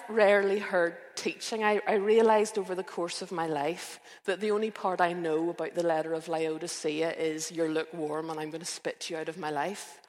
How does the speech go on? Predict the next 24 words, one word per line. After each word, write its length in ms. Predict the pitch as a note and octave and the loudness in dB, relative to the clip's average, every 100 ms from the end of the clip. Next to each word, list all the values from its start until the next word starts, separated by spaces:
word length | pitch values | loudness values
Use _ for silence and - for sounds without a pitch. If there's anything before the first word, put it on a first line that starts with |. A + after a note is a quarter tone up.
| - | -2
out 120 | E3 | -2
of 80 | E3 | 0
my 140 | D3 D3+ | -2 -2
mouth." 480 | D3 A3 - - _ _ - - - - - - - - | -4 -6 -12 -18 _ _ -20 -16 -14 -14 -16 -18 -4 2
And 100 | A3 | 4
I 60 | A3 | 4
remember 540 | G#3 G3 G#3 A3+ A3+ | 2 2 0 2 0
as 120 | G3 | 0
a 60 | F#3+ | -2
teenager 640 | - F#3+ F#3 F#3 F#3 F#3+ | -2 -2 0 -2 -4 -2
and 140 | F3+ G3 | -2 -4
in 80 | A3+ | -6
my 120 | A3 | -6
twenties 640 | - E3+ E3 - F#3 F3+ | -4 -4 -4 -6 -4 -4
thinking, 480 | F3+ E3 - E3 E3 - - _ _ _ - | -4 -6 -8 -8 -10 -18 -20 _ _ _ -18
"Am 100 | D#3 | -14
I 80 | D3+ | -12
lukewarm? 500 | - - D#3 D3+ D#3+ _ _ - - | -14 -14 -16 -16 -20 _ _ -20 -14
Am 80 | D#3 | -12
I 60 | D3 | -10
hot? 340 | D3+ E3 - | -10 -12 -12
Am 60 | E3 | -16
I 60 | D3 | -14
cold? 480 | - D3+ C#3+ D3+ | -10 -10 -10 -16